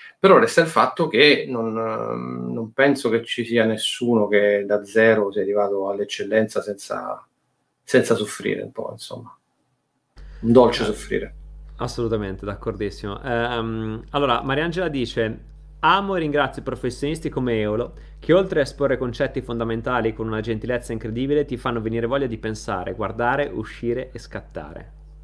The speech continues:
Speaker 1: Eh sì, sì,
Speaker 2: Non da
Speaker 1: si
Speaker 2: poco.
Speaker 1: spera, quello penso che sia, no, mi fa piacere, ma penso che sia uno degli obiettivi di un formatore.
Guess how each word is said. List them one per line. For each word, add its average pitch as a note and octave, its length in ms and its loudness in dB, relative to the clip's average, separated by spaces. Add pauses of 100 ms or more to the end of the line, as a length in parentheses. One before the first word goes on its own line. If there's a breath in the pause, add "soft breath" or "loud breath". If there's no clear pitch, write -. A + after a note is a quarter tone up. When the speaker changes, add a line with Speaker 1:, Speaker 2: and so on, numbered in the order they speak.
(840)
Speaker 1:
Eh - 100 -10
sì, - 140 -10
sì, G#2 100 -6
Speaker 2:
Non G#2 100 0
da G2 60 -4
Speaker 1:
si B2 100 0
Speaker 2:
poco. - 100 0
Speaker 1:
spera, D#3 260 6
quello B2+ 220 6
penso G#2 260 2
che A2+ 120 6
sia, A#2 420 6
no, G3+ 240 8
mi A#2 100 2
fa A2 100 2
piacere, C3 340 6
ma G#2+ 100 4
penso A#2+ 260 0
che A#2+ 100 2
sia A#2 260 2
uno A#2 180 4
degli G#2+ 560 4
obiettivi A2 420 -2
di G#2+ 60 2
un G#2+ 100 2
formatore. A2+ 680 4